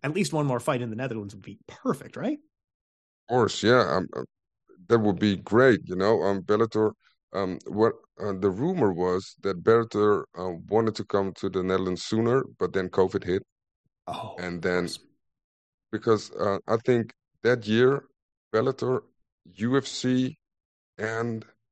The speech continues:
Speaker 2: another organization, I don't know which one, they were all planning to come to the Netherlands, but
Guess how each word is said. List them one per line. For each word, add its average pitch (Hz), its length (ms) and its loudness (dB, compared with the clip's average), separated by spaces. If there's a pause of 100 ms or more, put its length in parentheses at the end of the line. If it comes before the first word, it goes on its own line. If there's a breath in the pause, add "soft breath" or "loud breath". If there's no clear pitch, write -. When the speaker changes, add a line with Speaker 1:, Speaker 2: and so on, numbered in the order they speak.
(160)
Speaker 2:
another 107 280 0
organization, 110 640 -2
I 92 60 -6
don't 101 120 -2
know 101 120 -2
which 104 260 -8
one, 107 240 0 (260 soft breath)
they 98 100 2
were 95 300 4
all 107 460 4 (440)
planning 101 280 0
to 92 120 -8
come 90 200 -2
to - 100 -10
the 85 100 -4
Netherlands, 82 480 -8 (600)
but 82 260 -2